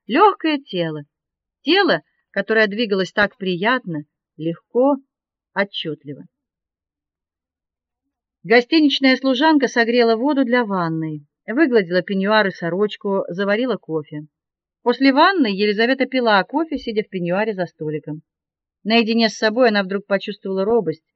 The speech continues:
странную робость. На звон колокольчика пришла служанка. Елизавета сказала, что будет обедать в общей зале. Она успела заметить в глазах девушки удивление,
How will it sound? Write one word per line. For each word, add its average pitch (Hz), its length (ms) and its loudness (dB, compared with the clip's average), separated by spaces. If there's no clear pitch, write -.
странную 208 560 -2
робость. 156 460 -4
На 220 160 4
звон 269 240 4
колокольчика 269 560 0
пришла 208 360 -4
служанка. 175 640 -6
Елизавета 254 560 2
сказала, 208 440 2
что 208 160 -10
будет 196 260 -4
обедать 254 380 -2
в 165 60 -6
общей 170 320 -6
зале. 156 360 -10
Она 226 420 6
успела 240 420 0
заметить 233 420 0
в 190 40 -12
глазах 220 360 2
девушки 220 440 -4
удивление, 214 760 -2